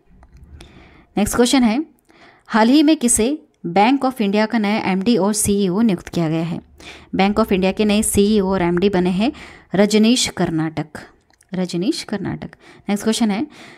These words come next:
चीन के प्रथम विश्व शतरंज चैंपियन खिलाड़ी कौन बने हैं?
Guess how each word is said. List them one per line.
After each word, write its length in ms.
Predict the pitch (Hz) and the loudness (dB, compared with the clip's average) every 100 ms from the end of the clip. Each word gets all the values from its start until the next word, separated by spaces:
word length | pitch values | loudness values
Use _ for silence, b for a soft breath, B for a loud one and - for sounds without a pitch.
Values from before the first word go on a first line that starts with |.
| B | B
चीन 280 | - 269 294 | 0 4 6
के 120 | 320 | 4
प्रथम 400 | 311 208 208 240 | 2 0 2 2
विश्व 440 | 190 208 247 - 254 | 2 2 0 0 0
शतरंज 560 | 233 202 202 233 269 - b b | 0 -2 0 0 -2 -8 b b
चैंपियन 420 | - 226 220 277 277 | -2 0 2 2 2
खिलाड़ी 340 | 214 185 202 | 2 2 0
कौन 280 | 214 175 160 | 0 0 0
बने 180 | 165 175 | 0 0
हैं? 280 | 180 175 | -2 -4